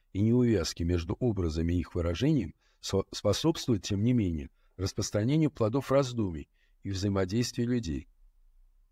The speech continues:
Этот этап принципиально важен, ибо здесь происходит концептуализация неявного знания и появляется возможность распространения знания, ибо только явное знание можно легко распространять на разных типах носителей информации,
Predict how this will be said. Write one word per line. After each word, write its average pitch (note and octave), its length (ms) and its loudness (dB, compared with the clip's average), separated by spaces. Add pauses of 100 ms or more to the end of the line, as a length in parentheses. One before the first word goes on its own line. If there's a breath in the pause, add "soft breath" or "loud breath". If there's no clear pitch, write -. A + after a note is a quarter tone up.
(560)
Этот A2 340 0
этап C3+ 340 4 (460)
принципиально C3 680 2
важен, E2+ 480 -2
ибо G2 180 -2
здесь G#2 320 -2
происходит F#2 600 -2 (340)
концептуализация G2+ 960 -2
неявного A2 500 0
знания G#2+ 460 -4 (260)
и - 80 -16
появляется A#2 560 2
возможность G#2 720 -2 (180)
распространения G#2 800 0
знания, F#2+ 480 -2 (300)
ибо G2+ 180 -2
только D3+ 300 2
явное G#2 460 2
знание A2 520 -2 (380)
можно B2 320 0
легко F#2+ 320 0
распространять A2+ 720 -2
на F2+ 140 -2
разных B2+ 360 0
типах B2 360 -4
носителей F#2+ 560 -2
информации, A2 640 -2